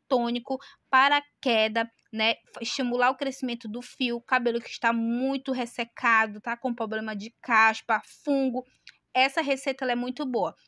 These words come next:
Então, borrifei por todo o couro cabeludo.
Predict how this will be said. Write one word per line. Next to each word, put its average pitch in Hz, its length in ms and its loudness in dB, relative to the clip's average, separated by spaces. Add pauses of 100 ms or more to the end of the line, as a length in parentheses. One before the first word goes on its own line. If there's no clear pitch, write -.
Então, 233 320 -2
borrifei 269 460 -2
por 285 260 0
todo 247 520 0
o 262 120 -4
couro 233 380 0
cabeludo. 247 720 -2